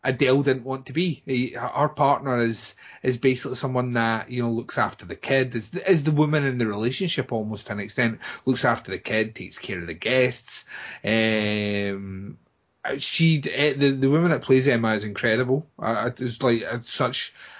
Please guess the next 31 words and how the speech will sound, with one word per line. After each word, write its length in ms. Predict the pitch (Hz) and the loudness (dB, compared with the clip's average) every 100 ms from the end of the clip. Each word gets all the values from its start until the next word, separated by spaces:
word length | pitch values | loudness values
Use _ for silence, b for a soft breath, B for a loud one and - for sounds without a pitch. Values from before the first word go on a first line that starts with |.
| B | B
an 120 | 117 | 0
incredible 520 | 117 - 123 127 123 | 0 2 4 4 2
performance. 840 | 113 123 - 120 127 139 147 - - | -2 -4 2 2 2 0 -2 -6 -6
Um, 880 | 113 117 113 113 113 113 113 113 110 B B | 0 2 4 2 2 2 0 -2 -6 B B
and 400 | 117 117 120 120 | 0 2 2 0
just 280 | - 120 113 | -4 -8 -2
like 100 | 127 | 0
you 80 | 127 | 0
said, 460 | 127 156 151 131 107 | 0 2 2 -2 -6
Adele's 460 | 117 127 120 131 | -2 2 4 4
performance 540 | - 127 131 120 123 - | 0 -4 -2 -4 -4 -6
is 140 | 113 | -6
great 260 | 113 123 113 | 0 0 0
as 120 | 117 | 0
well. 200 | 135 131 | 2 4
The, 180 | 127 117 B B B 90 - 110 | 4 2 B B B -16 -14 -6
the, 880 | 165 135 135 143 143 139 131 127 - _ _ _ b b _ _ _ - | -2 4 4 6 2 0 0 -2 -6 _ _ _ b b _ _ _ -4
the 220 | 131 131 | 4 4
scenes 400 | - 135 165 160 | 2 2 4 4
of 100 | 135 | 6
lesbianism 680 | 123 127 113 123 120 120 120 | 6 4 4 2 2 2 0
in 120 | 113 | 0
this 220 | 113 - | -2 -2
movie 440 | 117 113 110 107 107 | 0 2 2 2 2
are 200 | 95 107 | 2 -2
so 260 | - 123 | 2 2
intense 520 | 113 113 - 110 104 | 2 0 0 0 0
and 160 | - 101 | -6 -6
so 300 | - 113 113 | -4 0 2
raw. 400 | 113 110 104 113 B B B B | 4 4 4 2 B B B B
Um, 1200 | 107 104 104 101 101 98 98 95 95 95 95 90 | 2 4 6 4 4 2 0 0 0 -2 -2 -4